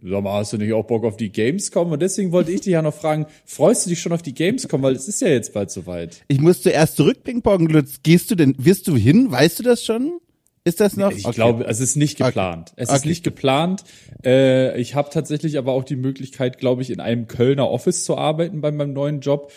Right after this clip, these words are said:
Speaker 2: Ja.
Speaker 1: Und vielleicht finden sich diese Wege ja doch noch irgendwie, dass ich zumindest auf einer kleinen Partei, äh, irgendwo noch mit ein paar Leuten dann chille. Äh, aktuell ist aber wirklich gar nichts geplant. Also wenn, dann müsstest du mich schon als dein Protégé,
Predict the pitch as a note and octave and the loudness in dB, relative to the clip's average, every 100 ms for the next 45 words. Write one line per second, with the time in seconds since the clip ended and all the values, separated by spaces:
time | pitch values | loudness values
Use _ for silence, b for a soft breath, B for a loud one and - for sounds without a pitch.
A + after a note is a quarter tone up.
0 | A#2 G#2+ A2 - A#2 A#2+ D#3+ - - E3 | -12 -8 -8 -4 0 2 0 -4 -4 -4
1 | E3+ E3+ C#3 - C#3+ C3 A#2 C3+ D3 C3+ | -2 -6 -6 -8 -8 -8 -2 0 0 -2
2 | B2 A#2+ D3 C#3 B2+ B2+ C3+ B2+ B2 A#2+ | -4 -4 -6 -6 -6 -6 -6 -6 -4 -6
3 | A#2+ - A#2+ D#3 G#3+ - D3+ D3 - - | -8 -8 -6 -4 -6 -6 -8 -8 -10 -8
4 | D3+ D3 - C#3+ - G3+ E3+ F#2+ b b | -10 -10 -10 -10 -6 -4 -2 -4 b b
5 | b A#2+ A#2 A2 B2+ A#2+ A#2 A2+ A2+ A#2+ | b 2 2 4 0 0 -4 -2 -4 -6
6 | G#2+ - A2 A2 A2 G#2+ G#2 G2+ - A#2+ | -8 -4 -2 -2 -4 -4 -6 -6 -4 0
7 | B2+ F#3 B B B A#2+ B2+ F#3 - D#3+ | 2 0 B B B -2 0 -2 0 0
8 | C#3 C3+ B2 C3 B2 - C3 C3 G2+ F#2 | 0 -2 -2 -4 -10 -2 2 2 0 -6
9 | - - - G2 G2 A2 G#2+ A#2+ E3 E3 | -12 -16 -6 -4 -4 -6 -4 -4 -2 -2
10 | D3 D#3 - D3 D3 C#3+ C#3+ B2+ C3 B2+ | -2 -6 -10 -10 -10 -8 -8 -8 -6 -6
11 | A#2 - D3 C3 A2+ B2 D3 | -8 -8 -6 -6 -4 -2 -2